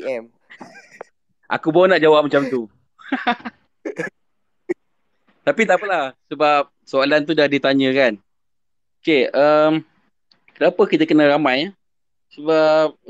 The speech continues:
Speaker 2: okey, melihat kepada negara Malaysia kita ni, kita ni adalah sebuah negara maritim. Ah, walaupun aset kita tak banyak, that's why kita perlukan, kerajaan perlu sentiasa, ah, buat projection,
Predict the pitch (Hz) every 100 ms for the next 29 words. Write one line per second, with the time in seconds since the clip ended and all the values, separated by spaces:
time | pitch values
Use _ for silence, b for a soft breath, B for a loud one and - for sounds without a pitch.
0 | - 147 131 156 190 180 160 160 160 156
1 | 156 156 156 - 151 135 139 127 143 160
2 | 170 _ _ _ _ _ _ 135 156 160
3 | 180 165 143 139 139 135 131 123 123 117
4 | 117 - 135 101 95 _ _ _ _ _
5 | _ _ _ 110 110 107 113 131 175 151
6 | - 147 151 139 120 120 117 127 139 -
7 | _ 117 131 151 143 127 135 - 123 120
8 | 123 123 - _ _ _ _ - 123 135
9 | 147 143 143 143 131 123 123 147 139 135
10 | 131 131 120 117 117 117 117 117 117 123
11 | - 123 117 120 143 127 123